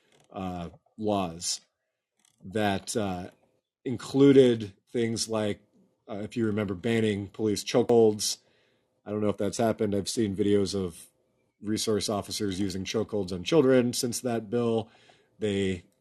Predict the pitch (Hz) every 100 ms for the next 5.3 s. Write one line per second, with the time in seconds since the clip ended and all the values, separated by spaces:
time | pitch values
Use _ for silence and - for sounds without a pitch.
0 | - 101 104 - 101 92 92 98 110 104
1 | 98 92 110 - 113 92 113 110 98 -
2 | - 113 95 127 123 110 107 127 127 127
3 | 110 131 120 101 - _ _ _ _ _
4 | 135 117 104 - 107 95 - 156 147 143
5 | 143 135 -